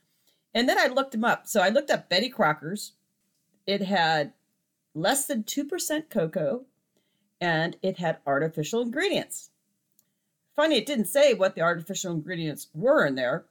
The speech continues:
just that it was c-, artificial ingredients were contained. So then I looked up Ghirardelli chocolate brownie mix. For those of you who are not familiar with Ghirardelli, it's a premium chocolate in the United States.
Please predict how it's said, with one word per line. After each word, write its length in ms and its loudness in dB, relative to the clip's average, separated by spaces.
just 220 -2
that 160 0
it 60 -2
was 300 -4
c-, 80 -10
artificial 720 -2
ingredients 440 -4
were 60 -16
contained. 460 -2
So 100 -2
then 240 4
I 80 4
looked 260 0
up 320 0
Ghirardelli 880 0
chocolate 480 -4
brownie 320 -4
mix. 560 -12
For 80 -6
those 360 0
of 80 -18
you 80 -8
who 40 -6
are 40 -4
not 240 -2
familiar 240 -4
with 140 -2
Ghirardelli, 600 0
it's 420 -2
a 120 0
premium 560 -2
chocolate 500 -2
in 80 -4
the 60 -2
United 180 -6
States. 480 -8